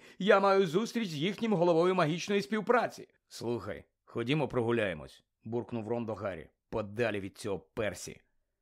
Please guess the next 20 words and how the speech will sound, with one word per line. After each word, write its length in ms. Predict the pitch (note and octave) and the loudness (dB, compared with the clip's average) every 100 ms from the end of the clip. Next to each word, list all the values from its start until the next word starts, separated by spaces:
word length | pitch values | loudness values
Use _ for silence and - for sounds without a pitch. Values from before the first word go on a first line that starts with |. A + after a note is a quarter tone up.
| _ | _
Вдавши, 480 | - B2 F#3 F3 D3 | -12 -4 -2 -2 -2
ніби 320 | B2+ C#3+ C3+ | -4 -2 -2
йдуть 200 | C3+ C3+ | -2 -2
взяти 400 | A2+ A2+ C#3 - | -4 -2 -2 -2
ще 300 | A#2+ - D3 | -6 -4 -4
напої, 480 | A#2 G#2 E3+ G3 G3+ F#3+ - - | -4 -2 2 4 2 -2 -10 -4
Гаррі 400 | A#2+ F3+ D#3 C3 | 4 4 4 2
з 60 | |
Роном 260 | D3 G#3+ G3 | 2 2 0
встали 420 | D3 - E3 D#3 | 0 2 4 4
з-за 160 | A2 A#2+ | 0 -6
столу, 420 | - F#3 F#3 - - | -2 2 2 0 0
обійшли 500 | G3 F3+ F#3+ - F#3 | 4 4 4 2 0
танцюристів 720 | - B2 A#2+ C#3 A#3+ A#3+ G#3 - | 2 -2 0 0 0 0 -2 0
і 120 | D#3+ | 0
вислизнули 680 | B2+ F3+ G3 G3+ E3+ F#3+ F#3+ | 2 2 4 2 4 4 4
у 160 | E3+ | 4
вестибюль. 580 | C3 C#3+ - D3+ B2 F2 - _ _ _ - | 2 2 0 -2 -2 -4 -6 _ _ _ -4
Парадні 500 | B2+ A#2 A2 F2+ F2 | 0 0 -2 -6 -12
двері 440 | F2 D#3+ G#3+ A3+ | 0 2 4 0